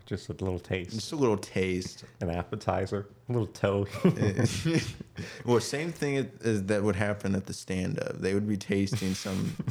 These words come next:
Speaker 1: <laughs>
Speaker 2: some extra, get some extra flavor.
Speaker 1: Some salty sweat.
Speaker 2: Yeah. Yeah, I mean, those are the two that come to mind for me.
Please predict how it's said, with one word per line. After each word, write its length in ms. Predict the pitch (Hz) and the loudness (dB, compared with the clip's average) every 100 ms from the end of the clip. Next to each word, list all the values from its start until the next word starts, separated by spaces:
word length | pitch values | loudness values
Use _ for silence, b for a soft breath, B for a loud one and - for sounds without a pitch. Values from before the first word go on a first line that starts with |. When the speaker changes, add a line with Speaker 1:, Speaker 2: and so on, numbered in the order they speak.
| - | -8
Speaker 1:
<laughs> 260 | - - - | -16 -18 -14
Speaker 2:
some 220 | - 104 | -8 -4
extra, 640 | 98 98 - - - - - b b b b b b b - | -4 0 -2 0 -4 -4 -8 b b b b b b b -2
get 140 | 101 | 0
some 160 | - 92 | 0 -2
extra 280 | 95 - 87 | -2 -2 -6
flavor. 680 | - 95 98 - - - - - b b b b b b - | 0 2 2 0 -6 -8 -14 -20 b b b b b b -16
Speaker 1:
Some 280 | - 101 95 | -10 -10 -10
salty 1040 | - - - - - - - 92 92 95 | -12 -12 -14 -14 -14 -10 -4 -2 -2 -6
sweat. 500 | 85 - 90 95 92 - - | -8 -6 -4 -2 -4 -8 0
Speaker 2:
Yeah. 400 | 110 101 80 90 - - _ - - _ _ - - - - _ - _ _ _ _ B B | 2 2 0 -6 -8 -16 _ -20 -20 _ _ -20 -20 -20 -20 _ -20 _ _ _ _ B B
Yeah, 200 | 131 117 | 4 6
I 40 | |
mean, 180 | 117 117 | 6 6
those 260 | 117 143 165 | 6 6 4
are 100 | 175 | 4
the 120 | 143 | 4
two 280 | - - 117 | 2 2 4
that 180 | 110 - | 4 2
come 220 | 113 107 | 4 4
to 100 | 107 | 6
mind 400 | 95 90 90 92 | 6 6 4 2
for 160 | - 92 | 0 2
me. 440 | 90 87 90 95 | 2 2 2 0